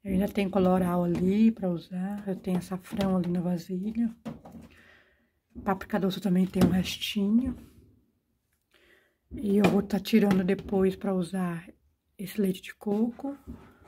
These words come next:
e, e um óleo desse aqui de, de azeite. Essa semana que eu fiz comprinhas, eu comprei só duas caixinhas de creme de leite. E,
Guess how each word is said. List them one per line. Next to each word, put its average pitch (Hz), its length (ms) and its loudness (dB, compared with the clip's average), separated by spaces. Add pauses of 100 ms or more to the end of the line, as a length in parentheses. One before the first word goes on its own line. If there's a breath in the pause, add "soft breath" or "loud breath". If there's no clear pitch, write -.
(760)
e, 208 320 -2
e 214 60 6 (100)
um 214 160 4
óleo 190 220 2
desse 196 340 -4
aqui 202 300 -2
de, 190 340 -8 (100)
de 196 120 -6
azeite. 175 760 -8 (1600 loud breath)
Essa 226 200 6
semana 196 420 8
que 185 100 -2
eu 190 40 6
fiz 190 240 -2
comprinhas, 180 560 2
eu 180 100 0
comprei 185 300 -2
só 214 160 -4
duas 214 320 -2
caixinhas 180 560 -2
de - 180 -12 (220)
creme 175 280 0
de 214 100 -2
leite. 214 680 0 (1400 soft breath)
E, 220 220 4